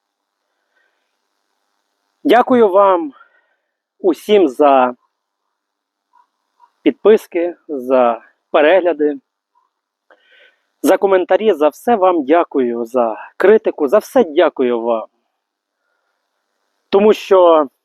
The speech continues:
навіть критика, коли ти правильно до неї підходиш, робить тебе сильнішим і допомагає тобі рухатись вперед,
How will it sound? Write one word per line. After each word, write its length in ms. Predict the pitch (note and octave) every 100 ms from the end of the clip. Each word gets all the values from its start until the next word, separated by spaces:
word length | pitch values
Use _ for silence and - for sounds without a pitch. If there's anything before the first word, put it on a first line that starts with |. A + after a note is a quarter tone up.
| _ _ _ _ _ _ _ _ _ _ _ -
навіть 300 | A3 C4+ -
критика, 520 | A#3+ B3 - - C#3
коли 500 | - C#3 D3 D3+ C3+ _
ти 280 | - D#3 C#3+
правильно 680 | - D#3 D3+ C#3 C#3 C3 C3 -
до 120 | D3+
неї 200 | D3+ C3+
підходиш, 680 | C#3 B2 F3+ E3 B2+ - _ _ -
робить 300 | D3 C#3+ -
тебе 180 | C#3+
сильнішим 680 | B2+ C3+ C3 F3+ F3 D3+ C#3 - _ _ _ _ _ _
і 80 | G3
допомагає 480 | C4 F#3+ F#3 G#3+ G3
тобі 200 | D#3 D#3
рухатись 380 | D3 C#3+ C3+ _
вперед, 420 | - C#3 F3